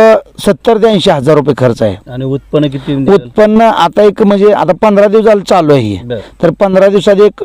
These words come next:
Speaker 1: नव्वद हजार रुपये आसपास होत आलेत पैसे.
Speaker 2: बरं. टोटल सगळं किती उत्पन्न
Speaker 1: शो-,
Speaker 2: होतं?
Speaker 1: एक साडेतीन लाख आहे आसपास, तीन, साडेतीन.
Speaker 2: तीन लाख, साडेतीन लाख झाला.
Speaker 1: होय.
Speaker 2: त्यातला खर्च किती धरायचा आपण?
Speaker 1: ऐंशी हजार रुपये धरून चालायला.
Speaker 2: ऐंशी हजार.
Speaker 1: ऐंशी हजार रुपये.
Speaker 2: एवढं तुम्हाला उत्पन्न राहते.
Speaker 1: उत्पन्न राहते.
Speaker 2: तुमच्याकडे टोमॅटो पण होता,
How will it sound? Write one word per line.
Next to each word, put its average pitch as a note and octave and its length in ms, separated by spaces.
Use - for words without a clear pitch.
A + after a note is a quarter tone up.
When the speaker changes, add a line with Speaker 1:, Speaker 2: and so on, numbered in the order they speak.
Speaker 1:
नव्वद F#3+ 420
हजार D3+ 220
रुपये F3 200
आसपास D3 300
होत A#2+ 220
आलेत A2 260
पैसे. A2 260
Speaker 2:
बरं. B2 160
टोटल E3+ 320
सगळं F3 180
किती D#3 220
उत्पन्न B2+ 300
Speaker 1:
शो-, A#3 100
Speaker 2:
होतं? - 460
Speaker 1:
एक G3+ 140
साडेतीन G3+ 540
लाख F#3+ 180
आहे D3 120
आसपास, A#2 340
तीन, E3+ 280
साडेतीन. C#3+ 680
Speaker 2:
तीन D#3+ 160
लाख, D#3 440
साडेतीन D#3 420
लाख D#3 140
झाला. D3 220
Speaker 1:
होय. C#3 120
Speaker 2:
त्यातला D3 280
खर्च E3 180
किती E3 220
धरायचा C3+ 320
आपण? C3 280
Speaker 1:
ऐंशी F#3+ 240
हजार C3+ 260
रुपये B2+ 180
धरून A2+ 260
चालायला. G#2 320
Speaker 2:
ऐंशी - 120
हजार. A2+ 260
Speaker 1:
ऐंशी A#2+ 240
हजार G#2 280
रुपये. D3 260
Speaker 2:
एवढं D3 200
तुम्हाला D3+ 300
उत्पन्न C#3+ 300
राहते. C3 140
Speaker 1:
उत्पन्न D3 320
राहते. G#2+ 460
Speaker 2:
तुमच्याकडे F3 320
टोमॅटो E3+ 320
पण E3 180
होता, C3+ 360